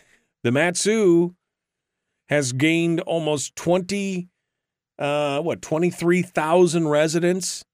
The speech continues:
from twenty ten to twenty twenty-two. I mean, I'm one of 'em. I, I'm the one, I showed up here in twenty fourteen.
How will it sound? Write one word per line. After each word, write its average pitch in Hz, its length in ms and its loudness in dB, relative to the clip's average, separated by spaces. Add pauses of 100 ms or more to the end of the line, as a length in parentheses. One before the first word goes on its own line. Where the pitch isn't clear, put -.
(600)
from 135 180 0
twenty 156 320 0
ten 165 320 -2
to 160 80 0
twenty 151 320 -2
twenty-two. 156 800 -2
I 120 100 -4
mean, 131 160 0
I'm 165 160 0
one 139 180 -2
of - 100 -6
'em. 80 120 -10
I, 151 260 -4
I'm 165 200 -4
the 160 80 -2
one, 123 180 -4
I 160 60 0
showed 160 280 0
up 170 140 -4
here 170 160 0
in 151 60 -4
twenty 175 240 -2
fourteen. 180 580 -6